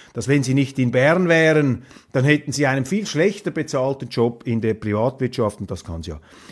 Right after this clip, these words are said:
nicht sein. Der G-L-P-Präsident Jürg Grossen erkennt die künftige Stromlücke, ist allerdings gegen die Kernkraftwerke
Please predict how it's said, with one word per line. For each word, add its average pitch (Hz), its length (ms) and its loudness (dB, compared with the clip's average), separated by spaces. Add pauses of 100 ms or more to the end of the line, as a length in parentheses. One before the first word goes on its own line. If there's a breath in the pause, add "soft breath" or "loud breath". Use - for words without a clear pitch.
(120 loud breath)
nicht 135 460 -2 (280 soft breath)
sein. 95 580 0 (360 loud breath)
Der 156 140 4
G-L-P-Präsident 175 1500 2
Jürg 156 640 2
Grossen 180 880 2
erkennt 175 680 0
die 156 160 -4
künftige 180 720 2
Stromlücke, 214 880 4 (240 loud breath)
ist - 580 0
allerdings 160 600 2
gegen 143 320 -2
die 135 320 0 (420 loud breath)
Kernkraftwerke 160 1300 0